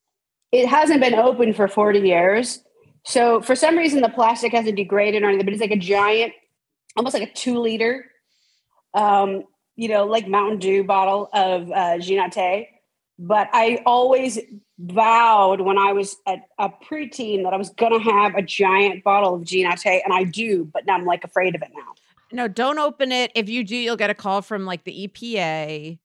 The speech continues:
Speaker 2: Um, also, the original herbal
Speaker 1: <laughs>
Speaker 2: essences, the original herbal essence, um, ads and, like, those shampoo bottles were gorgeous.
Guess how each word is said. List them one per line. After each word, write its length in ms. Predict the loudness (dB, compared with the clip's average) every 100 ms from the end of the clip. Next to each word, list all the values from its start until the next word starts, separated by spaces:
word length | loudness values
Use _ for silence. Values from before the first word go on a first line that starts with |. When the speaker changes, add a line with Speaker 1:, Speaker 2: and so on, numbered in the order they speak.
| _ _ _
Speaker 2:
Um, 320 | 0 0 -2 -4 0
also, 360 | 0 2 0 0
the 140 | -2
original 380 | 0 0 0 0
herbal 240 | 2 2 2
Speaker 1:
<laughs> 100 | 2
Speaker 2:
essences, 760 | 0 2 0 2 2 2 2 0
the 120 | 0
original 380 | 2 0 -2 -2
herbal 360 | 0 0 -2 0
essence, 680 | -2 -2 -6 -8 -10 -16 -20 _
um, 580 | 2 2 2 -2 -10 -14 _ -12 -12 _
ads 480 | 2 4 2 -2 -6
and, 220 | -2 -2
like, 260 | -2 -4 -4
those 200 | -2 -2
shampoo 360 | 0 -2 -2 -4
bottles 360 | 0 0 -2 -6
were 100 | -10
gorgeous. 800 | -6 -6 -8 -10 -12 -14 -20